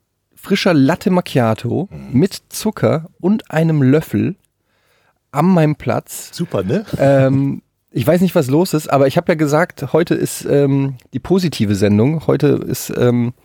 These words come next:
Speaker 1: hab ich mir gedacht, ist das Motto der Sendung, ist die positive Sendung. Heute nur positive Vibes. Also alles muss unter dem, unter der Prämisse stattfinden, positive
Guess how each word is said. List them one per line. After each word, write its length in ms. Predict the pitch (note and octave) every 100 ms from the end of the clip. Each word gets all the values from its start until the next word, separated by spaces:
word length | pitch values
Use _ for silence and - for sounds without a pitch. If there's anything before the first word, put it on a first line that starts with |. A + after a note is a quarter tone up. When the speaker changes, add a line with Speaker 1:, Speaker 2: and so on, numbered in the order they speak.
| _ - - - - _ _
Speaker 1:
hab 120 | B2
ich 100 | A#2+
mir 80 | C#3+
gedacht, 280 | B2+ B2+ B2
ist 140 | - -
das 100 | -
Motto 220 | C3+ D3+
der 120 | C3
Sendung, 240 | B2 C3 C3
ist 120 | -
die 60 | B2+
positive 560 | - C#3 C#3 C#3+ A#2+
Sendung. 400 | A2 B2 A#2 A#2
Heute 200 | B2+ C#3
nur 140 | D3+ F3
positive 680 | - E3+ D#3+ - D3+ D3+
Vibes. 340 | A#2+ G#2+ F#2 -
Also 200 | A#2 -
alles 500 | - F#3 F3 - - _ _ _ _ _ -
muss 500 | D#3 D#3 - - - _ _ _
unter 220 | C#3 C#3 C#3
dem, 460 | C3 B2+ B2+ C3 - _ _ _ _
unter 140 | - C3+
der 100 | C3+
Prämisse 720 | - B2+ D3+ - D#3 C#3 -
stattfinden, 840 | - - C3 - A#2+ - B2+ A#2 A#2+ _ _ _ _ _ _ _ _ _
positive 880 | - C#3+ C3+ C3 B2+ A2+ A2+ A2 B2